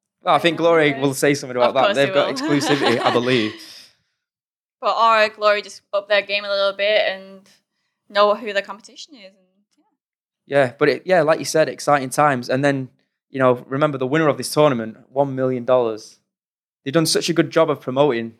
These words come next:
Speaker 1: this, uh, featherweight kickboxing tournament. It sort of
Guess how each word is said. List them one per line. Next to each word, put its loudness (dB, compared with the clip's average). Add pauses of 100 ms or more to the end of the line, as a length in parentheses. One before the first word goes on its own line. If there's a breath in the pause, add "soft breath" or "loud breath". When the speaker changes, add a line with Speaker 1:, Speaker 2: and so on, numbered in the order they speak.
Speaker 1:
this, -6
uh, 2
featherweight 2
kickboxing -4
tournament. -6 (320)
It -2
sort 4
of -4